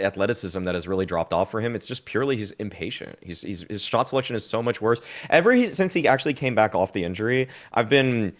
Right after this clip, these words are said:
noticing that his shot selection is much less within the flow of the game, and he just gets the ball and tries to just jack it up. And I'm just, I always, I watch it and I'm just like,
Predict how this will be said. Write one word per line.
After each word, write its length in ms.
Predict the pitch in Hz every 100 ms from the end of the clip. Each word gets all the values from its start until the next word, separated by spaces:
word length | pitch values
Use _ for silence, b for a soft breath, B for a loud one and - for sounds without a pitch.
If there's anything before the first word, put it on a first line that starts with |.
| b
noticing 540 | - 113 123 123 127 117
that 260 | 104 98
his 140 | 113 110
shot 240 | 117 107
selection 320 | 113 110 -
is 160 | 98 82
much 320 | 92 120 -
less 220 | 117 107
within 240 | 101 104 98
the 60 |
flow 280 | 92 95 95
of 140 | 101 90
the 80 | 85
game, 300 | 85 90 98
and 100 | 90
he 80 |
just 300 | 90 98 -
gets 200 | - 104
the 100 | -
ball 200 | 95 90
and 100 | 95
tries 200 | 90 95
to 60 | 92
just 180 | - -
jack 260 | 87 90
it 80 | 90
up. 180 | 85 107
And 80 | 110
I'm 140 | 107
just, 320 | 120 - -
I 120 | 113 131
always, 220 | 165 160
I 80 | 147
watch 300 | 123 131 165
it 100 | 127
and 140 | 101 98
I'm 100 | 95
just 160 | 98
like, 220 | 104 87